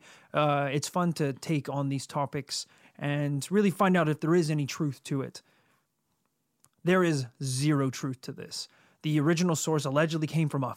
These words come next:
Facebook post from a stranger on the internet. I, wh-,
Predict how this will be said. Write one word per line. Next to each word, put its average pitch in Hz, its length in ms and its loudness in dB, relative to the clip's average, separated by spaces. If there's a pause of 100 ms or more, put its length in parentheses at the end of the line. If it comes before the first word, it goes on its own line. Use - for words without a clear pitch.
Facebook 160 560 -2
post 180 380 0
from 143 220 -2
a 131 120 -4
stranger 156 800 -2
on 143 160 0
the 131 180 -2
internet. 156 520 0 (1400)
I, 262 140 4
wh-, - 220 -10